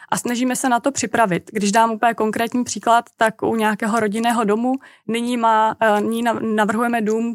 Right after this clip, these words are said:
který bude sloužit rodině, která má tři děti, ale ty samozřejmě za třeba dvacet let z toho domu odejdou. A teď co se bude dít vlastně s těmi obrovskými třeba, eh, dětskými pokoji, které, eh,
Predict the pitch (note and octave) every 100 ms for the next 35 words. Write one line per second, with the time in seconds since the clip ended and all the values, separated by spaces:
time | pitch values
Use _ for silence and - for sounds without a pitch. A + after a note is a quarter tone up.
0 | - - G#3+ G#3 G#3+ G#3+ - A3+ A3 G3+
1 | G#3 A3+ A3+ - A3+ A3 G#3+ G#3+ G#3+ G#3
2 | - F#3+ F#3+ C#4 E4 - - _ _ _
3 | - G#3 G#3+ B3 - A#3 A#3 A#3 A#3 A#3
4 | A3+ A3+ A3+ - A3+ G#3 A3 B3 - A3+
5 | - - - A3 A3 A#3 B3 A#3+ C4+ A3
6 | F#3 G#3 G3+ G#3+ G#3+ - A3 A#3 A3 G#3
7 | G#3+ G#3+ F3+ A3 - A3+ A3+ - G3+ B3+
8 | - B3+ A#3+ A#3 B3+ A3+ A#3 A3 - G#3+
9 | G#3 G3+ G#3 A3 B3 A#3 - G#3+ A3 A#3
10 | - - - _ - A3+ A3+ A#3 A3+ A#3